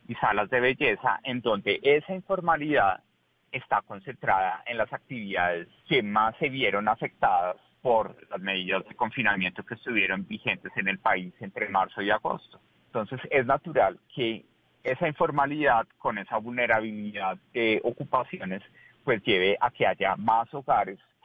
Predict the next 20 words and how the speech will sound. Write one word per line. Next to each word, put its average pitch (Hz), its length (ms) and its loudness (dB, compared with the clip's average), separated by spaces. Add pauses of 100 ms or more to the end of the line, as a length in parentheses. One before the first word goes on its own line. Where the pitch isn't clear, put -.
sin 123 220 -10
generar 95 480 0
ingresos 110 560 -2 (240)
y 160 140 -6
por - 220 -2
consiguiente 107 840 -4 (140)
que 135 100 0
tengan 98 440 0
una 101 340 0 (100)
visión 110 400 -2
mucho 95 240 -8
más 101 300 0
pesimista 143 640 -10
frente 117 260 -6
al 101 100 0
deterioro 101 540 2
de 98 160 4
su - 120 -10
situación 110 500 -2
económica 107 720 0